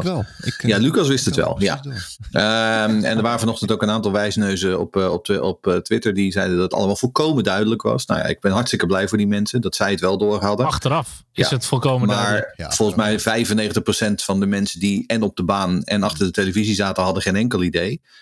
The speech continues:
Speaker 2: Ehm, dus ja, dit is gewoon, het is een beetje een, eh, eh, eh, een chaos wat dat betreft. Eh, en in die zin werd natuurlijk ook de, de, hè, de bekroning van Max Verstappen's tweede wereldtitel werd een beetje een, eh, een anticlimax.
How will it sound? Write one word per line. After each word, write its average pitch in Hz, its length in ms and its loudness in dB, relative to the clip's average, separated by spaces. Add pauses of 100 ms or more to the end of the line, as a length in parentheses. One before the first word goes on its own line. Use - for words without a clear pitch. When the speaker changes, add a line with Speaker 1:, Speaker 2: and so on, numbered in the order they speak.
(200)
Speaker 2:
Ehm, 101 460 0
dus 110 380 -2
ja, - 160 -2
dit 101 160 -6
is 98 120 -2
gewoon, 92 480 0
het - 140 -6
is - 100 0
een 92 60 2
beetje 92 280 0
een, 90 300 2
eh, 90 320 -2 (260)
eh, - 160 -4 (120)
eh, - 160 -4
een 98 140 2
chaos 92 480 0
wat 92 120 0
dat 92 120 0
betreft. - 460 -2
Eh, 90 260 0 (120)
en 95 60 4
in 95 120 2
die 98 160 2
zin 92 160 2
werd 90 140 0
natuurlijk 90 320 0
ook - 60 -16
de, 90 220 0
de, 92 160 2 (120)
hè, 98 80 2
de 90 100 -6
bekroning 92 540 2
van 87 140 0
Max 92 180 -2
Verstappen's - 360 -2
tweede 87 240 0
wereldtitel 90 480 0
werd 87 140 0
een 87 100 0
beetje 90 320 0
een, 90 280 0
eh, 92 60 0 (100)
een 87 60 0
anticlimax. 95 880 -2